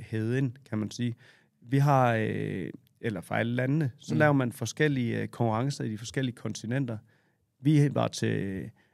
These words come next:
Speaker 1: Europa, øh, øh, Bocuse Europe, øh, den treogtyvende marts, Elisabeth og jeg, og min coach Christian Abbe, og Ken Hansen selvfølgelig som jury.
Speaker 2: Mm.
Speaker 1: Og, øh, ja, det ville sig,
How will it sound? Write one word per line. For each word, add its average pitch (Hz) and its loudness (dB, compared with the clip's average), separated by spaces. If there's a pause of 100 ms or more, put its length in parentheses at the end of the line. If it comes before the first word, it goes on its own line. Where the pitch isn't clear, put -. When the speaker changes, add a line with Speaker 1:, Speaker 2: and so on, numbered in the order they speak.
(140)
Speaker 1:
Europa, 123 0 (320)
øh, 110 -2 (540)
øh, 101 -8 (140)
Bocuse 113 -6
Europe, 165 0 (100)
øh, 110 -4 (260)
den 113 -2
treogtyvende 123 -2 (100)
marts, 120 -6
Elisabeth 123 -2
og 104 -2
jeg, 117 -2 (520)
og 101 -2
min 104 -6
coach 123 -2
Christian 104 -4
Abbe, 139 -2 (440)
og 113 -2
Ken 104 -6
Hansen 123 -4
selvfølgelig 117 -4
som 117 -2
jury. 139 0 (180)
Speaker 2:
Mm. 123 -6
Speaker 1:
Og, 113 2
øh, 98 -6 (640)
ja, 131 6
det 117 4
ville 151 6
sig, 117 -2